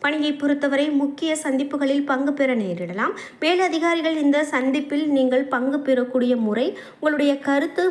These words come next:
மற்றும் உங்களுடைய தகவல் பரிமாற்றம் கண்டு ஈர்க்கப்படுவார்கள். குடும்பத்தை பொறுத்தவரை துணையிடத்தில் நட்போடு பழகுவீர்கள். இதனால் உறவில் மகிழ்ச்சி நிலவும். நிதி நிலைமையை பொறுத்தவரை கடின உழைப்பு மற்றும் முயற்சி மூலமாக இன்று பண வரவு காணப்படலாம். புதிய முதலீடுகளை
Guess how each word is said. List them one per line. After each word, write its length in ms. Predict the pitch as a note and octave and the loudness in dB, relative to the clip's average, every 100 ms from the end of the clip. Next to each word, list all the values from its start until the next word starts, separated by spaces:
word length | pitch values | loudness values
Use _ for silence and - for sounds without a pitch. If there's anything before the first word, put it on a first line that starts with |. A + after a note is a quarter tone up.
| E4 | 2
மற்றும் 260 | C4+ C#4+ C#4+ | 0 2 2
உங்களுடைய 300 | C4+ C4 D4 C#4+ | 4 2 0 -2
தகவல் 360 | C4 C#4+ D#4+ C#4 | -2 0 0 0
பரிமாற்றம் 580 | C4+ C#4+ C#4+ C#4 C#4 C4+ | 2 2 2 0 -2 0
கண்டு 220 | D4+ B3+ A3+ | -2 -2 -2
ஈர்க்கப்படுவார்கள். 800 | G3+ - F#3 F#3+ G3 G3 G#3+ G3+ F#3+ - - - - | -4 -4 -8 -8 -6 -4 0 0 -2 -10 -20 -20 -4
குடும்பத்தை 340 | F4 D#4+ D4 D4 | -2 -2 -4 -2
பொறுத்தவரை 420 | D4 D4 D4+ C#4+ D#4 D4 | 0 0 0 0 -2 -2
துணையிடத்தில் 600 | D4+ D#4 D#4 C#4+ C#4 D4+ D4 | -4 -2 -2 -2 -2 -2 -2
நட்போடு 380 | C#4 D4+ E4 C#4 | -2 -2 -2 -2
பழகுவீர்கள். 600 | G3+ F#3 F#3+ F#3+ G3 C4 G4 - - C#4 | -4 -6 -6 -6 -2 -2 -2 -6 -4 0
இதனால் 320 | D#4+ E4+ F#4 D4+ | 2 2 0 0
உறவில் 320 | D#4 D4+ D4+ C#4 | 0 0 2 2
மகிழ்ச்சி 360 | C4 D4 C#4+ G#3 | 2 -4 -4 -6
நிலவும். 460 | G3+ F#3+ F#3+ G3 F#3+ - - - C#4+ | -6 -6 -2 -2 -4 -10 -20 -4 -2
நிதி 160 | D4+ D#4 | 0 0
நிலைமையை 420 | D4+ D4 D4 D4+ D4 | 0 0 0 -2 -2
பொறுத்தவரை 440 | D4 C#4+ D4 C#4+ D4+ - | -2 -2 -2 0 -2 -2
கடின 280 | D4+ D#4+ E4+ C#4+ | -2 0 0 2
உழைப்பு 300 | C#4+ D4 D4+ C#4+ | 0 0 0 0
மற்றும் 320 | C4+ D4 D4 | 0 -2 0
முயற்சி 320 | C4+ C#4 C#4 D4+ | 2 0 -2 0
மூலமாக 440 | C#4+ C4 C4+ C#4 | 2 2 0 0
இன்று 260 | C#4+ C4 B3 | 0 0 0
பண 260 | B3+ C4 D4+ | -2 -4 -2
வரவு 260 | C4 C4 B3+ F#3+ | -2 -2 -6 -8
காணப்படலாம். 640 | E3+ E3+ F3+ F#3 A3+ G4+ - - - | -10 -10 -10 -4 -4 -4 -10 -8 -2
புதிய 200 | F#4+ G#4+ F4+ | 0 2 0
முதலீடுகளை 500 | E4 F4 E4+ D4+ | 2 0 0 0